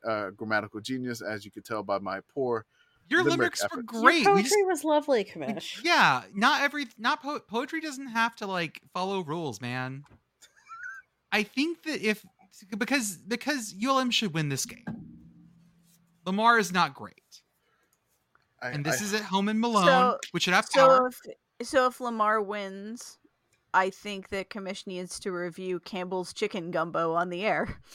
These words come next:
Speaker 1: So I have to
Speaker 2: Yep.
Speaker 1: eat, uh,
Speaker 2: Done.
Speaker 1: a can of Campbell's chicken and sausage gumbo on the air.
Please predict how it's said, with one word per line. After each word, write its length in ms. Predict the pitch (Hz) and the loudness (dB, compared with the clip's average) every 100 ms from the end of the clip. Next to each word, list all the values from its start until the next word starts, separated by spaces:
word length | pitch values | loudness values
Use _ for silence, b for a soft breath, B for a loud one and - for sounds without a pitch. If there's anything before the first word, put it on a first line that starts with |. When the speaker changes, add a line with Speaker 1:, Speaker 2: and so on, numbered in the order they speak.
| b b b b - | b b b b -2
Speaker 1:
So 80 | 143 | 4
I 60 | |
have 180 | 160 156 | 6 6
to 80 | 151 | 2
Speaker 2:
Yep. 180 | 147 143 | 0 0
Speaker 1:
eat, 80 | 143 _ 131 120 | -2 _ -10 -2
uh, 60 | |
Speaker 2:
Done. 220 | 123 123 113 | 2 2 2
Speaker 1:
a 80 | 135 | -4
can 380 | - 156 151 139 | 0 2 2 0
of 100 | 120 - | -4 -4
Campbell's 520 | 156 156 151 151 147 | 0 2 2 -2 -4
chicken 340 | - 160 147 143 | -4 -4 -2 -4
and 140 | 117 | -4
sausage 580 | 131 120 - 123 107 - b b b b _ | 0 0 -2 -8 -8 -14 b b b b _
gumbo 640 | - 123 123 110 104 104 - | 0 2 2 0 -2 -4 -4
on 160 | 110 110 | -2 -2
the 140 | 110 | -2
air. 300 | 104 90 87 | -2 -2 -6